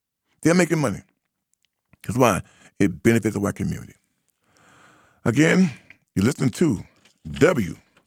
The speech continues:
B C A one oh two point nine. You can listen to W B C A one oh two point nine. I'm your host, Larry, Larry Higginbottom. Name of our show is From the Trenches, baby. Observation from the Trenches. Observation from the Trenches.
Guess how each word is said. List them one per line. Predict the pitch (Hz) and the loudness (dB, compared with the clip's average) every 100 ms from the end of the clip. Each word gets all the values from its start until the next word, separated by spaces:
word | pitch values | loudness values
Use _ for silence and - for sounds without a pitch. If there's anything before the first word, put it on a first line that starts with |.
| _ _ _ _ _ _ _ - 80 | _ _ _ _ _ _ _ -12 -8
B | 78 175 104 | -2 0 0
C | 87 - 135 | -2 -2 0
A | 120 | 0
one | 113 | -2
oh | |
two | 101 98 | -2 -4
point | 85 78 | -2 0
nine. | 107 135 139 | 0 0 -2
You | 104 | -4
can | 101 | -6
listen | 101 - 76 | -6 -6 -8
to | |
W | 80 117 - 175 | 0 0 0 -2
B | 127 120 - | -2 -2 -2
C | - - 110 | -4 -4 -4
A | |
one | 113 120 | -4 -6
oh | |
two | - | -6
point | - 64 | -8 -4
nine. | 104 135 156 120 _ _ _ _ _ _ _ _ _ - | -2 -2 -2 -6 _ _ _ _ _ _ _ _ _ 0
I'm | - 180 | 2 4
your | 131 | 0
host, | 110 | 0
Larry, | 107 101 | -2 0
Larry | 92 87 | -2 -2
Higginbottom. | 101 120 120 135 139 - _ _ _ _ _ _ _ - | 0 0 -2 -2 -6 -12 _ _ _ _ _ _ _ -2
Name | 107 127 | 0 2
of | 131 | 2
our | 110 | -2
show | - 131 | -2 0
is | 147 | 0
From | 107 | -2
the | 85 | -4
Trenches, | - 165 139 95 | -2 -2 -2 -2
baby. | 90 87 92 - _ _ _ _ _ _ - | -2 -2 -4 -10 _ _ _ _ _ _ 0
Observation | 143 175 110 151 175 | 0 0 -2 -2 -2
from | 160 | -6
the | |
Trenches. | - 104 92 - - | -4 -6 -6 -14 -4
Observation | 127 185 - 110 - | -2 -2 -4 -6 -6
from | 190 | -8
the | |
Trenches. | - 104 - 120 | -6 -6 -6 -14